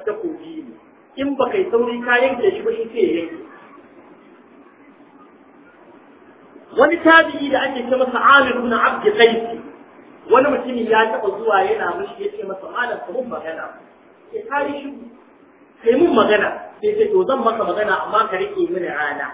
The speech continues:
kar ka bar ta riƙa wucewa, kar a sa wannan maganar da zan yi a cikin lokaci, saboda sanin muhimmancin lokaci." Wani mawaƙi yana cewa, "Idan na sani sani na tabbas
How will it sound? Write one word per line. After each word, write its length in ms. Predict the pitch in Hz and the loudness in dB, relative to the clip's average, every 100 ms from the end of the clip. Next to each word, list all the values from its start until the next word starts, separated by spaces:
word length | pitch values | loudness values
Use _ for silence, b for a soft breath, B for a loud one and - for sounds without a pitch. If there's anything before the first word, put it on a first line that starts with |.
| - | -2
kar 180 | 262 | -2
ka 80 | - | 2
bar 120 | 202 208 | 2 2
ta 200 | - - | 0 -4
riƙa 160 | 202 170 | -4 -2
wucewa, 500 | - - - - - - - - | -4 -6 -12 -16 -18 -20 -20 -2
kar 140 | 294 | -2
a 160 | - 240 240 | 4 4 4
sa 160 | 254 | 4
wannan 320 | 247 247 233 | 2 0 -2
maganar 320 | 190 226 226 208 | -2 -4 -2 -2
da 80 | 180 | -2
zan 160 | 202 190 | -2 -4
yi 40 | |
a 100 | - - | -6 -8
cikin 160 | - 175 | -10 -4
lokaci, 380 | 180 - - - - - - - - | -2 -2 -8 -12 -18 -20 -20 -20 -8
saboda 300 | 208 180 - 226 | -4 -4 -4 -6
sanin 200 | 240 - | -4 -4
muhimmancin 580 | 175 160 170 170 - 139 | -8 -10 -12 -14 -14 -18
lokaci." 400 | 143 143 - - - _ _ _ _ _ - - - _ _ - | -16 -16 -16 -20 -20 _ _ _ _ _ -20 -20 -20 _ _ -6
Wani 180 | 220 233 | -2 2
mawaƙi 480 | 240 247 214 - 233 | 6 8 6 2 2
yana 320 | 233 220 190 | 4 4 0
cewa, 640 | 226 190 151 - - - - - | -2 -2 0 -2 -6 -12 -16 -14
"Idan 360 | 185 269 294 294 | 4 4 4 6
na 280 | 294 285 - | 8 6 2
sani 380 | 294 262 220 226 | 0 0 -2 0
sani 300 | 269 254 208 | 2 2 2
na 100 | 214 | 4
tabbas 560 | 233 262 220 190 - | 6 4 4 -2 -2